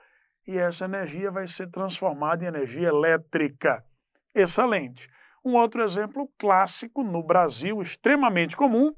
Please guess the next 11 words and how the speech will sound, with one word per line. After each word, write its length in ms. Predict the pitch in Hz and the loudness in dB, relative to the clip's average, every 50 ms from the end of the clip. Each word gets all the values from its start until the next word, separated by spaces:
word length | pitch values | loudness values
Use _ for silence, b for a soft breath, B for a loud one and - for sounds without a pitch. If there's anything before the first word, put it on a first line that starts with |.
| b b b b b b b b | b b b b b b b b
é 120 | - 190 233 | -4 -2 0
a 80 | 247 | 0
usina 520 | 233 208 165 151 220 262 262 247 247 226 214 | -2 -2 -4 -2 -2 -2 -2 -2 -4 -6 -6
hidrelétrica. 1500 | 214 220 247 277 285 269 208 226 226 233 240 233 214 196 196 202 208 180 - - 170 156 151 143 - - 135 117 113 - _ _ _ _ _ _ _ _ _ _ _ _ _ _ _ _ - | -2 2 2 2 2 2 0 -2 -2 -2 -2 -4 -2 -2 -2 -2 -2 -4 -4 -2 0 0 0 0 -2 -2 -2 -2 -4 -8 _ _ _ _ _ _ _ _ _ _ _ _ _ _ _ _ -2
Essa 440 | 180 180 185 175 - - 269 294 b b b b b b b - | 2 2 2 2 2 2 0 0 b b b b b b b -4
tem 140 | 175 196 202 | 0 2 4
a 80 | 190 160 | 4 4
ver 240 | 139 185 202 220 220 | 4 2 2 2 0
com 120 | - 208 | -2 -2
as 200 | 196 185 170 147 | 0 0 -2 -2
barragens 1000 | 147 160 156 147 135 - 156 156 156 170 170 151 170 202 247 302 302 - - | 0 2 2 2 2 2 4 4 4 4 4 0 -2 -4 -4 -4 -4 -8 -10